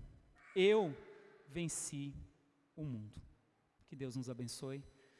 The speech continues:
Vamos ficar de pé. Grupo de música à frente,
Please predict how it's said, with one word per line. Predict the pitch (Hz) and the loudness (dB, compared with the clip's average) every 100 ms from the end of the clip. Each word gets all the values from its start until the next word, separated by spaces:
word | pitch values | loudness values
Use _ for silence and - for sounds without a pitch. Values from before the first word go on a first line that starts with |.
| - - - - - - _ _ _ _ _ | -20 -20 -20 -20 -20 -20 _ _ _ _ _
Vamos | 160 151 | -4 -4
ficar | - 139 | -4 -4
de | - | -2
pé. | - 160 175 - - - - - - - - - - - - - - - - - - _ _ _ _ _ _ - _ _ - - - - - _ _ _ _ _ _ _ _ _ _ | 0 -2 -4 -10 -12 -12 -14 -14 -14 -14 -14 -14 -16 -18 -20 -20 -20 -20 -20 -20 -20 _ _ _ _ _ _ -20 _ _ -20 -20 -20 -20 -20 _ _ _ _ _ _ _ _ _ _
Grupo | 139 135 131 | -4 -2 -2
de | 131 | 0
música | 127 127 - 120 | 0 0 -4 -8
à | 120 - - | -8 -16 -20
frente, | - 147 175 196 - | -8 -4 -4 -6 -10